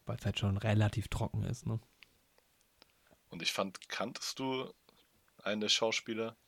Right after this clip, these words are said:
Speaker 2: oder mehrere?
Speaker 1: Ja, ja. Also Florian David Fitz kannte ich auf jeden Fall.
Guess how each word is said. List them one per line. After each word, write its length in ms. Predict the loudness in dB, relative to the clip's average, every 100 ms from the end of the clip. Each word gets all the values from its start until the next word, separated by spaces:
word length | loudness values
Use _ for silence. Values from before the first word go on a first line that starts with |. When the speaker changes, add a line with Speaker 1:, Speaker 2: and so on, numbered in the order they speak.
| _
Speaker 2:
oder 160 | -6 -6
mehrere? 360 | -4 -6 2 6
Speaker 1:
Ja, 80 |
ja. 220 | 6 4 0 _ _ _ _ -14 0
Also 260 | 4 4
Florian 360 | 4 6 8 8
David 220 | 8 6
Fitz 260 | 4 4 4
kannte 240 | 0 2
ich 80 | 2
auf 100 | 2
jeden 160 | 0 0
Fall. 280 | 0 0